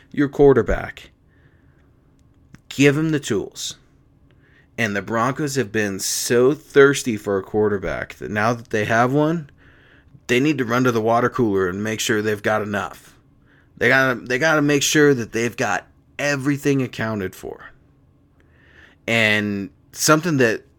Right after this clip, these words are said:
I thought was interesting, Football Outsiders right now today, they do these mock selections, and I think out of thirty, thirty thousand trials,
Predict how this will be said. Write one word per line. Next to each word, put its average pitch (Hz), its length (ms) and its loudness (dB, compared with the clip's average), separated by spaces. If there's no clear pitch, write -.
I 104 100 2
thought 110 220 0
was 110 140 -2
interesting, 120 400 -4
Football 147 360 2
Outsiders 123 640 2
right 117 240 4
now 123 240 0
today, 117 500 0
they 123 360 4
do 120 920 0
these 104 220 -6
mock 101 520 -2
selections, 101 960 -2
and 90 120 -6
I 85 60 -4
think 123 240 -6
out 107 140 2
of 92 100 -8
thirty, 151 260 4
thirty 151 960 0
thousand 127 520 -2
trials, 101 920 -4